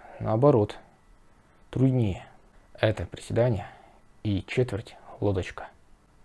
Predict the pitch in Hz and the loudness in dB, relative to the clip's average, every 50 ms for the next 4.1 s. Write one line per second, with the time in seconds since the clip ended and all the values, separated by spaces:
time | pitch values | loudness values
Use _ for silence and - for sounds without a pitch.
0 | _ - 110 107 135 135 - 143 135 156 151 147 147 143 - 101 101 - - - | _ -6 0 0 0 2 2 2 4 4 6 8 6 6 6 2 -6 -6 -8 -14
1 | - - - - - - - - _ _ - _ - - - - - - - - | -18 -20 -20 -20 -20 -20 -20 -20 _ _ -20 _ -20 -20 -20 -20 -20 -20 -20 -20
2 | - - _ - - 117 110 - 123 117 - 127 127 139 143 - - 113 101 - | -20 -20 _ -4 0 0 4 4 2 2 4 4 6 6 6 4 4 -2 0 2
3 | - - - - 113 101 - 98 101 107 - - 113 - - 107 107 104 98 - | 2 0 0 2 -4 -2 -2 0 0 0 2 2 0 2 2 2 2 2 0 -2
4 | - - | -6 -12